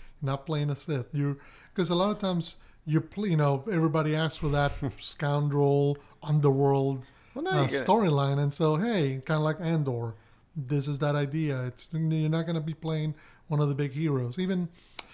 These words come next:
Speaker 1: Jedi Fallen Order or Jedi Survivor put you in the shoes of somebody wielding a lightsaber.
Speaker 2: So now
Speaker 1: Okay,
Speaker 2: you're
Speaker 1: that's
Speaker 2: gonna
Speaker 1: great, but
Speaker 2: Well,
Speaker 1: this is something else.
Speaker 2: now you're gonna get me all upset now, because
Speaker 1: <laughs>
Speaker 2: it's like, why, when did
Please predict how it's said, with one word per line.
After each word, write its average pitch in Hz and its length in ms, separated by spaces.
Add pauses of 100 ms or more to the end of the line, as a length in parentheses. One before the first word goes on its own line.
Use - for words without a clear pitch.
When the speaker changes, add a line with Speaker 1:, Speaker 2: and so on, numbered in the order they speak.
(200)
Speaker 1:
Jedi 156 260
Fallen 156 260
Order 156 240
or 131 60
Jedi 131 220
Survivor 143 500 (220)
put 175 240
you 170 80
in 160 60
the 151 80
shoes 165 380
of 135 120
somebody 151 280
wielding 143 360
a - 40
lightsaber. 147 520 (400)
Speaker 2:
So 320 100
now - 80
Speaker 1:
Okay, - 100
Speaker 2:
you're 208 120
Speaker 1:
that's 139 100
Speaker 2:
gonna 277 140
Speaker 1:
great, 202 100 (540)
but 165 80
Speaker 2:
Well, - 80
Speaker 1:
this 175 100
is 147 60
something 165 220
else. 131 260
Speaker 2:
now 269 160
you're 339 120
gonna 175 120
get 156 140
me 143 100
all 127 180
upset 107 360
now, 98 300
because 117 380
Speaker 1:
<laughs> - 80
Speaker 2:
it's - 120
like, 143 240
why, 196 320
when 190 320
did 214 140